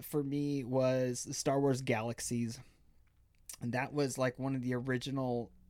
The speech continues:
M M O R P Gs. Uh, Josh was a nerd, apparently. Um, I enjoyed this M M O R P G, and I d-, devoted hundreds of hours to this game.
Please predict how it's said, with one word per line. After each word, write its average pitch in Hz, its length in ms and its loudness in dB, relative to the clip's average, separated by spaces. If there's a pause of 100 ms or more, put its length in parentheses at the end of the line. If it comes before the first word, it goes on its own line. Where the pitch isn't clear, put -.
(300)
M 131 200 0
M 123 240 0
O 110 380 -2 (100)
R 117 160 2
P - 200 0
Gs. 95 720 -8
Uh, 120 300 2 (580)
Josh 165 360 4
was 185 120 4
a 214 40 2
nerd, 202 480 12
apparently. 147 800 4
Um, 131 560 2 (760)
I 135 260 2
enjoyed 147 680 4 (120)
this 147 220 0
M 147 180 2
M 156 160 4
O 160 300 10
R 160 240 8
P 180 220 4
G, 170 260 2
and 139 120 4
I 127 120 2
d-, 123 60 -6 (320)
devoted 135 460 0 (300)
hundreds 147 460 -2
of 127 80 0
hours 127 580 0
to 131 120 -6
this 117 260 -2
game. 120 520 -2